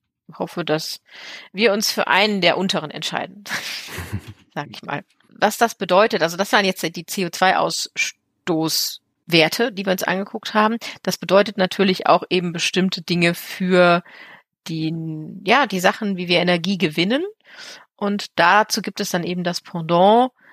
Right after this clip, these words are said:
auf Seite dreiundzwanzig. Das ist jetzt keine korrigierte Abbildung, sondern es ist tatsächlich auf Seite dreiundzwanzig die Abbildung drei Punkt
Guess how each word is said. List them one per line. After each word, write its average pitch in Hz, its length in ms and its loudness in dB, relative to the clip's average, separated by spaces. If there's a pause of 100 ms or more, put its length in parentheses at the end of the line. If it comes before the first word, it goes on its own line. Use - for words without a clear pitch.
(220)
auf - 220 0
Seite 170 840 2
dreiundzwanzig. 170 1040 0
Das - 180 -6
ist 285 100 -4
jetzt - 180 -4
keine 196 280 0
korrigierte - 560 -4
Abbildung, 226 580 0
sondern 180 160 -2
es 170 100 -2
ist - 60 0
tatsächlich 185 360 2
auf 180 60 -4
Seite 190 220 2
dreiundzwanzig 180 760 0
die - 140 0
Abbildung 165 360 -4
drei - 240 -4
Punkt - 340 -12